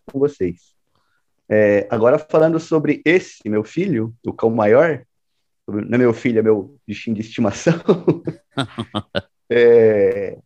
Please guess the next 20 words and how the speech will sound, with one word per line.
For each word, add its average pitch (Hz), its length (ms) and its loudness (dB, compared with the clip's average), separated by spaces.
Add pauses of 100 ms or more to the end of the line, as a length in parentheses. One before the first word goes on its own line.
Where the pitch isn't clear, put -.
(460)
é, 107 200 -14 (100)
é, 120 240 -2
esse 139 220 -2
livro 165 180 0
foi 185 160 -6
escrito 170 640 -4
a, 139 480 -4 (540)
em 101 60 -8
dois 131 180 0
mil 151 120 -2
e 196 60 -10
treze. 107 640 -2 (1160)
Dois 101 160 -2
mil 127 140 0
e - 100 -16 (180)
do, 123 220 4 (120)
dois 113 180 2
mil 147 100 -2
e - 20 -8
treze. 113 480 -2